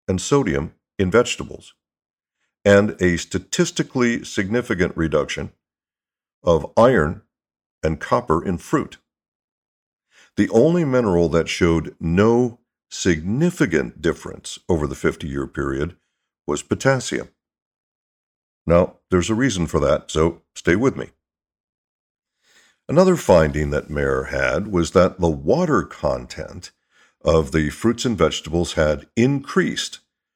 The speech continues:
over that fifty-year period. Well, that's primarily due to farming methods. Many people don't know this, but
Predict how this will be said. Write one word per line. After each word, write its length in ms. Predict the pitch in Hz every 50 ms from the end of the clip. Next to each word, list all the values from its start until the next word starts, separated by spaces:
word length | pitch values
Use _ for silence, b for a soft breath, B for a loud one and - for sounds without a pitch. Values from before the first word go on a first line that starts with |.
| _ _ _ -
over 200 | 95 87 78 80
that 200 | 71 71 67 64
fifty-year 520 | - - 80 71 - - 78 71 67 67 64
period. 460 | 62 - 76 65 62 - - - _ _ _ _ _ _ _ _ _ _ _ _ _ _ _ -
Well, 120 | 90 90
that's 280 | 87 120 156 170 - -
primarily 680 | _ - - 135 131 117 98 90 90 90 87 90 92
due 140 | 80 80 78
to 80 | 76 76
farming 480 | - - 73 73 71 69 69 67 62
methods. 480 | 60 58 - - - - - - - - _ _ _ _ _ _ _ _ _ _ _ _ _ _ _ _ _ _ _ -
Many 220 | - 113 160 180 180
people 300 | 180 180 165 - 143 120
don't 240 | 107 107 98 -
know 200 | 76 80 87 85
this, 260 | 71 62 53 62 - -
but 300 | - 78 78 - _